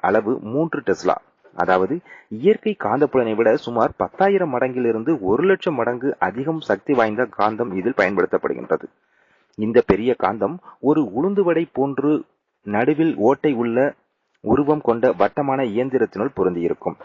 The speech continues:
அதன் பெயர் கேன்ட்ரி. இந்த வட்ட இயந்திரத்தினுள் ஒருவரை படுக்க வைத்து இயந்திரத்தை இயக்கினால் அவருடைய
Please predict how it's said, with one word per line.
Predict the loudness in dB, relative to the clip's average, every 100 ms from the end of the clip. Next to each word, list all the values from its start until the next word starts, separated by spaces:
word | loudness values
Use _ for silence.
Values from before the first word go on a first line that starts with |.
| _ _ -4
அதன் | 0 2
பெயர் | 2 2 0 -2 0
கேன்ட்ரி. | 0 0 -4 -6 -8 _ _ _ -20 -4
இந்த | 0 4 2 4
வட்ட | 0 2 -2
இயந்திரத்தினுள் | 0 0 0 0 0 -2 0 -2 _ _ _ -20 _ _ -20 _ -2
ஒருவரை | 2 4 4 2
படுக்க | 0 -2 0 0
வைத்து | -2 -2 -4
இயந்திரத்தை | 0 0 2 -2 0 -2
இயக்கினால் | 0 -2 0 2 2 2
அவருடைய | 0 2 0 2